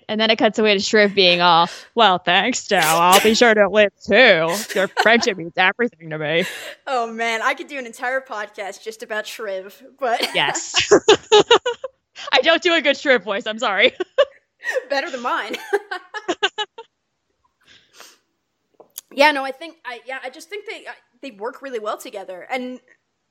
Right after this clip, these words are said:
Speaker 2: I think that's, like, why I, I, I started, like, shipping them, is I, I kinda looked at it, I'm like, it's a, it's a relationship in a very realistic sense of, like, they're friends, they respect each other a lot, they work together, so obviously, you know, Iden's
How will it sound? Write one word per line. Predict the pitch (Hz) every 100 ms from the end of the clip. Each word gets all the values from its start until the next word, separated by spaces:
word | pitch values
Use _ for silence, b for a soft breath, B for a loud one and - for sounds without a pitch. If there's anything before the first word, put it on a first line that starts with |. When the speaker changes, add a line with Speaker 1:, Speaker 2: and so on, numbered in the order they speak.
| _ _ _ _ _ _ -
Speaker 2:
I | -
think | - 381
that's, | 320
like, | 285 220
why | 202 240 233
I, | 226 214 226
I, | 220 202
I | 214 208 _ _ _ _ _ _ _ _ _ _ -
started, | - - 226 208
like, | 190
shipping | - - 370 233 175
them, | 147 127 - b b b b
is | 254
I, | 240
I | 240
kinda | 254 370
looked | 277 466 359
at | 214
it, | 202 208
I'm | 226
like, | 220
it's | 254 285
a, | 269
it's | 302
a | 311
relationship | 277 403 - 302 262
in |
a | 240
very | 254
realistic | 208 240 247 226 226 214
sense | - 285 196 185
of, | 202
like, | 190
they're | 208
friends, | 190 220 208 262 294
they | -
respect | 196 202 220 196
each | 233 -
other | 220 208
a | 202
lot, | 190 190 208
they | 208
work | 208 233 -
together, | - 247 202 220
so | 233
obviously, | 214 220 226 226 233
you | 214
know, | 214 202
Iden's | 254 277 233